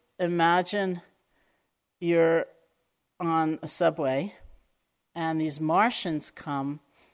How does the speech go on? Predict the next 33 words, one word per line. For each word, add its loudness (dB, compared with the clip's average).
and 0
they 0
zap -2
the -6
subway 0
car -4
so -10
that 2
those 4
of -4
you 0
who -4
are 0
there 2
are -6
gonna -4
be -6
together -6
forever. -10
He -4
says, -2
"What 6
do 0
you 0
do? -4
You -4
know, 0
if -6
somebody's -2
hungry, -6
you -2
feed -6
them. -4